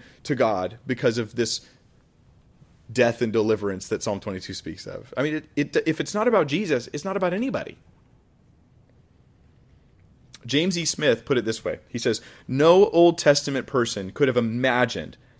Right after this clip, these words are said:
that his personal deliverance from death could be the occasion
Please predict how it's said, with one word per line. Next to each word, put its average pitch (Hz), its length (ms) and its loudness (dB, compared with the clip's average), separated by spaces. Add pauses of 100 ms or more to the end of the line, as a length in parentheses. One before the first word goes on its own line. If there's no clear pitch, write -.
that 127 120 2
his 120 100 -2
personal 131 520 0
deliverance 117 440 2
from 104 200 -6
death 87 440 -4
could 120 120 -6
be 110 80 -2
the 104 140 -2
occasion 95 600 -6